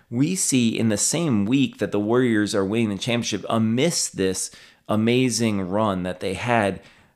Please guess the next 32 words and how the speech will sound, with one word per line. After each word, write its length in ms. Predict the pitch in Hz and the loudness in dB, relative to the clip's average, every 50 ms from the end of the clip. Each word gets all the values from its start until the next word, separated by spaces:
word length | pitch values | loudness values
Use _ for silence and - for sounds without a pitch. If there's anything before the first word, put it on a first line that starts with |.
| _ - | _ -8
Colts 340 | - - 170 202 240 240 - | -2 2 4 4 4 4 4
starting 580 | - - - - 139 135 160 180 185 156 135 | 2 2 4 4 6 6 6 6 6 4 2
safety 480 | - - - 139 135 135 135 117 110 95 | 2 2 2 2 0 0 0 -2 -4 -2
Khari 560 | - - - - 135 139 156 175 165 135 113 | -2 -6 -8 -4 0 0 2 2 4 2 2
Willis 560 | 98 92 87 113 123 117 95 82 87 - - | 2 0 0 0 0 2 0 -2 -2 -2 0
at 160 | 107 113 - - | -2 -2 0 0
age 260 | 151 156 160 - - | -2 -2 -2 -6 -8
twenty-six 560 | - - 147 131 123 - - 120 113 - - - | -4 -2 0 0 0 0 -2 -4 -4 -4 -4 -2
announced 540 | 117 120 120 127 151 175 196 196 190 - - | 0 0 0 0 0 -2 -2 -4 -6 -8 -6
his 260 | - 165 156 135 120 | -2 -2 -2 0 0
retirement 760 | 117 98 - - - - 160 160 151 123 98 92 95 - - | -2 -2 -2 -8 -10 -6 -4 -2 0 0 0 0 -2 -2 -4
after 300 | 107 104 - - 110 95 | -4 -6 -6 -6 -10 -10
three 300 | - - - 127 127 123 | -10 -8 -6 -4 -4 -4
seasons 480 | - - 117 113 104 98 101 98 90 - | -2 -2 -2 -2 -2 -2 -4 -6 -6 -8
in 80 | 95 | -8
the 140 | 95 92 90 | -10 -8 -8
N 100 | 87 90 | -8 -8
F 180 | 92 90 - 90 | -8 -10 -8 -8
L. 180 | - - - - - - - - - | -8 -10 -10 -14 -18 -18 -18 -10 2
Now, 100 | - 147 | 2 4
this 300 | 139 135 170 208 214 - | 4 6 4 2 2 2
was 180 | 226 214 180 175 | -2 -2 -2 -2
a 60 | 156 | -2
guy 280 | 127 139 127 120 123 120 | 2 4 4 6 6 4
who 140 | 113 131 | 4 4
was 160 | 131 120 110 101 | 2 2 2 2
moving 400 | 123 127 131 127 139 139 131 120 | 2 2 2 2 2 0 0 0
from 220 | - 127 113 101 - - _ _ _ _ _ - | -2 -4 -4 -4 -6 -14 _ _ _ _ _ -2
a 80 | 120 113 | -2 -2
future 520 | - - - 175 190 190 - - 190 180 | -2 -4 -4 -4 -4 -2 0 2 2 2
Pro 440 | 143 - - - 190 196 202 202 196 | 2 0 -4 0 4 6 6 6 6
Bowler 540 | 170 120 110 104 80 67 67 67 - - | 6 6 6 6 6 2 -4 -8 -10 -14